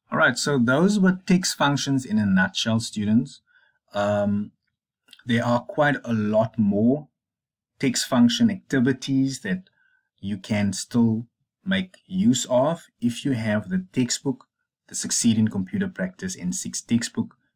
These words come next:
there's more activities, and then you can always download extra resource activities from the Oxford University Press website, from the Learning Zone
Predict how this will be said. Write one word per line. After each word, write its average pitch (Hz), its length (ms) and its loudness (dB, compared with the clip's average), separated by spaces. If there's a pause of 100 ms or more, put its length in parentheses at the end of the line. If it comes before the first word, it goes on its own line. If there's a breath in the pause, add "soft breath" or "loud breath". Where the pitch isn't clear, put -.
(120)
there's 90 200 -8
more 101 160 0
activities, 98 720 -4
and 87 260 -14
then 90 320 -8 (320)
you 92 160 -6
can 92 300 -4
always 104 520 -4 (300)
download 92 800 0 (500)
extra 107 560 -2
resource 92 720 -2
activities 92 640 -6
from 101 540 -4 (140)
the 87 360 -6 (600)
Oxford - 560 -6
University 85 920 -6 (500)
Press - 540 -6 (400)
website, 127 640 -2 (320)
from 85 140 -10
the 80 100 -10
Learning 110 440 4
Zone 117 420 4